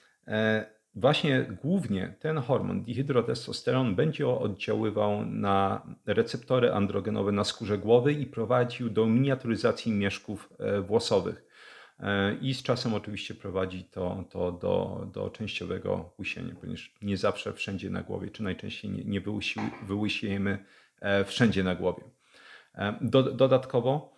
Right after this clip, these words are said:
to jest ten, jeden z tych hormonów, który, tak jak mówiliśmy, odpowiada za pracę prostaty, ale też, e, koniec końców będzie prowadzić, czy może prowadzić do, czy może nie, doprowadzi do, e, rozrostu, em, tego, e, gruczołu prostaty.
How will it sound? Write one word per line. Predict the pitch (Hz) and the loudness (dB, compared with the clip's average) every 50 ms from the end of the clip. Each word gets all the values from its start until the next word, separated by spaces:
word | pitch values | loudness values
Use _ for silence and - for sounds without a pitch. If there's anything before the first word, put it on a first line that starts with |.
| - - _ _ _ - | -20 -20 _ _ _ -2
to | - | 0
jest | 165 185 - - - | 0 0 0 -2 -2
ten, | 160 160 156 | -2 0 2
jeden | 143 139 139 147 139 | 4 4 4 4 2
z | - | -2
tych | - 135 | -4 -6
hormonów, | - 135 127 127 127 131 135 131 131 | -2 0 2 4 4 4 2 0 -2
który, | - - - 120 117 | -6 -6 -2 -2 -2
tak | 117 127 120 | -2 -2 -6
jak | 120 - | -4 -2
mówiliśmy, | 120 113 110 123 123 - 120 | -2 -2 -2 -2 -4 -2 -4
odpowiada | 113 - - 117 107 113 | -4 0 0 2 2 2
za | 107 - 110 | 2 2 0
pracę | - - 120 117 - - - | 0 0 -4 -4 -4 -6 -10
prostaty, | - 123 - - - 175 170 - 107 | -10 -10 -6 0 2 2 2 4 4
ale | 101 104 104 | 4 4 4
też, | - 127 127 - - | 2 -2 -2 -4 -6
e, | - - 113 110 110 110 110 | -6 -4 0 4 4 4 4
koniec | 113 - - - 143 170 185 175 - | 2 -4 -6 -4 0 0 0 -2 -2
końców | - 147 151 - 160 123 | -4 -4 -4 -4 -4 -2
będzie | 110 127 131 131 127 | 0 0 0 0 -2
prowadzić, | 131 - 131 113 123 120 120 - 127 123 123 - - - - - - - | -2 -2 0 2 2 2 0 0 -8 -8 -8 -8 -8 -8 -10 -14 -18 -12
czy | - 107 | -6 -2
może | 101 107 131 127 139 | 0 2 2 2 0
prowadzić | 127 - 120 110 113 110 110 110 | 0 0 0 0 0 -2 -2 -6
do, | 104 101 - 110 107 110 110 117 117 120 - - _ _ _ _ _ _ _ _ _ _ _ _ | -8 -2 2 4 6 6 6 4 2 -2 -8 -12 _ _ _ _ _ _ _ _ _ _ _ _
czy | - 123 131 123 - - - | -8 -8 -8 -6 -8 -10 -8
może | - 104 107 120 | -8 -6 -2 0
nie, | 120 101 - - - _ - - _ _ _ | 0 -2 -2 -4 -14 _ -20 -20 _ _ _
doprowadzi | - 139 135 - 131 139 127 131 160 135 - - 90 - - | 0 0 2 4 4 4 6 8 6 6 6 4 -4 -10 -8
do, | - - 104 101 98 98 - - - - | -2 2 2 2 2 0 -4 -14 -14 -8
e, | 98 107 107 110 - - 104 104 | -4 -2 -2 -2 0 2 4 6
rozrostu, | 107 117 110 - 120 107 117 117 117 - - - 113 113 113 113 110 | 6 6 6 6 4 4 4 4 4 0 -6 -6 -4 -2 0 0 0
em, | 90 92 98 98 98 98 98 98 98 101 98 | -2 -2 -2 0 0 0 0 0 0 -2 -2
tego, | - - 101 107 107 104 101 101 95 98 98 98 | -4 -4 2 4 4 6 6 4 2 0 0 0
e, | 95 101 101 104 | 2 0 0 -2
gruczołu | 95 95 101 107 107 - - 117 101 98 95 | -4 -6 -8 -8 -6 -4 -2 -2 -2 -2 -2
prostaty. | 90 - - 120 - - - 110 95 - - 80 80 | -4 -4 -4 -4 -4 0 0 0 0 0 -2 -10 -12